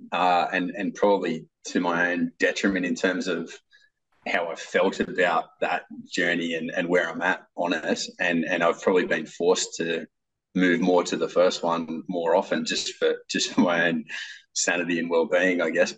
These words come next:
But because I'm, I don't know, I, and I say this to my team a lot, I,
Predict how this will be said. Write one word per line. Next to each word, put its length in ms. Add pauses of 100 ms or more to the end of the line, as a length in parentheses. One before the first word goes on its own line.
(120)
But 160 (460)
because 260
I'm, 300 (500)
I 60
don't 140
know, 180
I, 200
and 140
I 60
say 180
this 180
to 80
my 120
team 260
a 60
lot, 260
I, 180